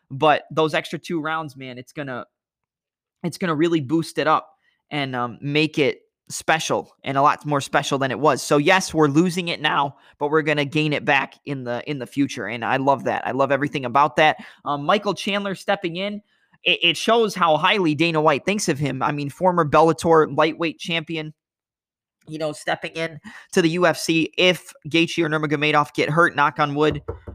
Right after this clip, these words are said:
nothing happens, 'cause I need to see Justin Gaethje and Khabib fight. Um, if the, if he doesn't step in as the backup fighter, I think a good fight for Michael Chandler would be Paul Felder.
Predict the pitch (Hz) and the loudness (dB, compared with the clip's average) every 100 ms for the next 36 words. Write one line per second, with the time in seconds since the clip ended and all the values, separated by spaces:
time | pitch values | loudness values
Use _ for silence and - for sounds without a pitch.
0 | - 156 151 143 151 151 156 143 147 139 | -6 -4 -2 -2 0 0 -4 -2 2 2
1 | 156 156 151 147 - 147 147 143 147 143 | 2 2 2 0 2 0 0 0 -2 -2
2 | 143 139 143 - 139 139 127 143 123 165 | -2 0 -2 -2 -4 -4 -2 -4 -2 0
3 | 190 208 _ - _ _ 147 143 - - | 0 0 _ -20 _ _ 0 2 0 -2
4 | 175 175 - _ 151 156 - - 185 202 | -2 -4 -12 _ -8 -4 -2 -2 -4 -4
5 | 160 196 214 165 - - 151 156 151 165 | 2 2 2 -6 -8 -6 -4 -4 -8 -8
6 | - 135 143 156 147 160 - 151 147 151 | -8 -4 0 2 2 0 -2 0 2 0
7 | - - - 156 202 165 147 180 156 175 | -4 -14 -6 -4 -4 -6 -4 -4 -2 -2
8 | 160 - - 147 139 156 151 151 - 147 | -2 -4 0 0 0 -2 -2 -6 -6 -6
9 | 151 147 143 135 139 131 165 151 139 156 | -4 -2 -2 -2 -4 2 2 2 0 -2
10 | 165 180 | -2 -8